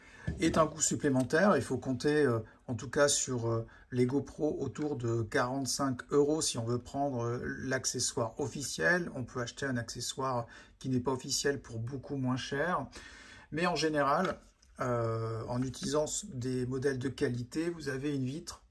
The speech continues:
qui dé-, qui dispose d'un traitement, euh, particulier qui favorise l'écoulement de l'eau.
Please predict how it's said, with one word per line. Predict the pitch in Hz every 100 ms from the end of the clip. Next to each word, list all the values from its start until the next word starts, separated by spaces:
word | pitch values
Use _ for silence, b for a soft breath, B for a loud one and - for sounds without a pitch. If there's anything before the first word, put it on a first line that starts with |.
| _
qui | - 143
dé-, | 123 147 156 82 -
qui | -
dispose | 131 143 - 160 165
d'un | 139 123
traitement, | - 139 - 151 143 123
euh, | 123
particulier | 120 143 - 151 - 139 123 151 208 B B B
qui | - 127
favorise | 143 131 127 170 151
l'écoulement | 131 - 147 139
de | 131 120
l'eau. | -